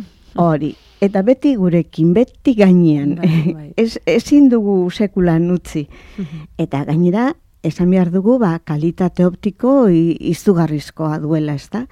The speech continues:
Speaker 2: Baita
Speaker 1: Eta
Speaker 2: ere.
Speaker 1: horrek azpikoz gora jarri ditu
Speaker 2: Mhm.
Speaker 1: definizio klasikoen, e, zutabeak,
Speaker 2: Bai,
Speaker 1: ezta?
Speaker 2: ez da aldakuntza handia ekarri du
Speaker 1: Izugarria,
Speaker 2: azkenean.
Speaker 1: eh?
Speaker 2: Mhm.
Speaker 1: Eta ordun, e,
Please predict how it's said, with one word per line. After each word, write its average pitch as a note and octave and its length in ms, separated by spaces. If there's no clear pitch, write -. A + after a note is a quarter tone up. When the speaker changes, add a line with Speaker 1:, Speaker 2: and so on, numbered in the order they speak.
Speaker 2:
Baita E3 260
Speaker 1:
Eta G3 140
Speaker 2:
ere. G#3+ 100
Speaker 1:
horrek B3+ 420
azpikoz C#4 540
gora A3 280
jarri A3+ 340
ditu B3 400
Speaker 2:
Mhm. D#3+ 400
Speaker 1:
definizio G#3 1000
klasikoen, F#3 840
e, C#3 640
zutabeak, D3 840
Speaker 2:
Bai, E3+ 240
Speaker 1:
ezta? D#3+ 140
Speaker 2:
ez A3+ 60
da G3 120
aldakuntza G3 440
handia F3 360
ekarri F3 300
du C4+ 60
Speaker 1:
Izugarria, A#3+ 500
Speaker 2:
azkenean. D#3 160
Speaker 1:
eh? G#3 300
Speaker 2:
Mhm. D#3 80
Speaker 1:
Eta G3 300
ordun, G#3+ 420
e, E3 360